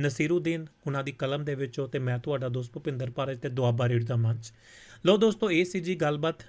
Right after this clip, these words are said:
ਸਾਮਰਾਜੀ ਢਾਂਚੇ ਦੇ ਖਿਲਾਫ ਆਵਾਜ਼ ਬੁਲੰਦ ਕਰਨ ਵਾਲਿਆਂ ਦੀ ਤੇ ਹੋਰ ਸਾਰੀਆਂ ਚੀਜ਼ਾਂ ਦੀ, ਤੇ ਕਿੱਥੋਂ ਚੱਕ ਕੇ ਰਲ ਮਿਲ ਕੇ ਜਦੋਂ ਕੰਮ ਕਰਦੇ ਸੀ, ਕਾਂਗਰਸ ਵੀ ਬੁਲੰਦੀਆਂ 'ਤੇ ਸੀ ਤੇ ਕਮਿਊਨਿਸਟ ਪਾਰਟੀ ਵੀ ਬੁਲੰਦੀਆਂ 'ਤੇ ਸੀ।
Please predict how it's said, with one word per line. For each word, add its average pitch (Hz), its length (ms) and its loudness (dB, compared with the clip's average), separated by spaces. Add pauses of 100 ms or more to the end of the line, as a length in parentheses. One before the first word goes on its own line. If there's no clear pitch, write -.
ਸਾਮਰਾਜੀ 147 640 0
ਢਾਂਚੇ 143 360 -4
ਦੇ 131 120 -2
ਖਿਲਾਫ 131 320 -8
ਆਵਾਜ਼ 127 300 0
ਬੁਲੰਦ 127 300 -2
ਕਰਨ 151 280 -4
ਵਾਲਿਆਂ 147 280 -2
ਦੀ 147 140 -6 (460)
ਤੇ 139 140 4
ਹੋਰ 127 260 2
ਸਾਰੀਆਂ 143 340 -4
ਚੀਜ਼ਾਂ 135 380 -6
ਦੀ, 139 100 -10
ਤੇ 139 160 -10
ਕਿੱਥੋਂ 131 400 -8
ਚੱਕ 135 280 -2
ਕੇ 131 340 -6 (480)
ਰਲ 139 200 2
ਮਿਲ 143 180 -2
ਕੇ 147 160 -2
ਜਦੋਂ 135 240 -2
ਕੰਮ 135 340 -4
ਕਰਦੇ 131 340 -2
ਸੀ, 127 140 -4 (100)
ਕਾਂਗਰਸ 127 440 -2
ਵੀ 147 60 -2
ਬੁਲੰਦੀਆਂ 135 440 -4
'ਤੇ 139 160 -4
ਸੀ 139 200 -6 (640)
ਤੇ 165 80 4
ਕਮਿਊਨਿਸਟ 175 480 -2
ਪਾਰਟੀ 147 440 2
ਵੀ 180 100 2
ਬੁਲੰਦੀਆਂ 143 420 -2
'ਤੇ 143 160 -4
ਸੀ। 123 200 -8